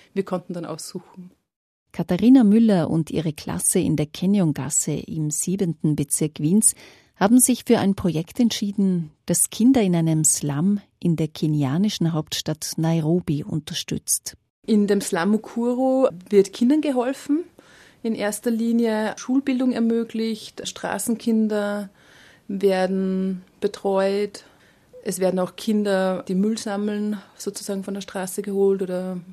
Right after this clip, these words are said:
Speaker 1: genau, denen wird angeboten, in die Schule zu gehen und die Familien werden unterstützt,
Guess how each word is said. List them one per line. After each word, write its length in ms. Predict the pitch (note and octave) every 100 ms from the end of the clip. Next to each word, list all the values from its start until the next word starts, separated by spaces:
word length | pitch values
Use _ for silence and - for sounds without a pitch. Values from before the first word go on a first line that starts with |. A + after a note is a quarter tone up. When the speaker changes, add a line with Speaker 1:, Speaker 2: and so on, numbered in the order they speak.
| -
Speaker 1:
genau, 280 | G3 F#3+ F#3
denen 280 | F#3 F#3+ F#3
wird 240 | G3 -
angeboten, 760 | F#3 F#3 F#3+ F#3+ F#3 - F#3+ F#3 _ _ - - -
in 40 |
die 60 | G3+
Schule 300 | G3+ G#3+ G#3+
zu 160 | G#3+ G3
gehen 500 | F3+ F3+ F#3+ G3 G3
und 540 | F3+ F3+ F3+ F3+ -
die 80 | F#3+
Familien 400 | G3 A3 G#3+ F#3
werden 240 | E3+ F3+
unterstützt, 680 | F3+ F#3+ F#3 G3 F#3+ -